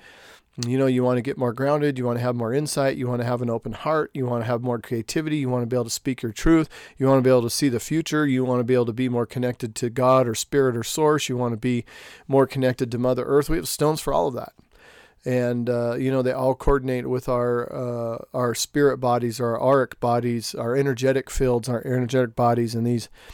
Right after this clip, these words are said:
crystals and stones vibrate at uber high, f-, u-, ultra, ultra high frequency,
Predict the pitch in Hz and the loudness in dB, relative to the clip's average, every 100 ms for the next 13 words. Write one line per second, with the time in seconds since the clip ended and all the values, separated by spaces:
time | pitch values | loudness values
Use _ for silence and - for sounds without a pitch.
0 | - - - 160 - 131 127 123 - 147 | -20 -6 2 2 2 0 0 -4 0 2
1 | 143 110 113 123 143 131 123 113 - 247 | 2 0 -2 2 4 2 0 -2 -6 -4
2 | 180 151 131 135 135 - - 190 - _ | 0 2 2 2 0 -2 -8 -8 -10 _
3 | - 180 - 156 139 - 160 - 143 135 | 2 2 2 0 0 -2 -4 -2 -4 0
4 | 131 - 135 - 123 - 117 | 0 -2 -6 -6 -8 -4 -4